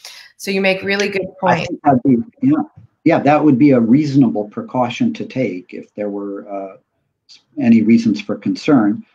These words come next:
Speaker 2: um, which, which there probably are. And, uh, uh, there are alternative ways to be in touch. Now, thank goodness we have things like FaceTime or Skype or other ways like, uh,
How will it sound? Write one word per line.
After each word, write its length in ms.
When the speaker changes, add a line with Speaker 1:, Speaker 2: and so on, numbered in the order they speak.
Speaker 2:
um, 240
which, 300
which 280
there 100
probably 460
are. 280
And, 460
uh, 240
uh, 160
there 160
are 60
alternative 640
ways 280
to 80
be 200
in 140
touch. 380
Now, 220
thank 220
goodness 340
we 100
have 160
things 280
like 200
FaceTime 460
or 80
Skype 540
or 280
other 220
ways 360
like, 280
uh, 200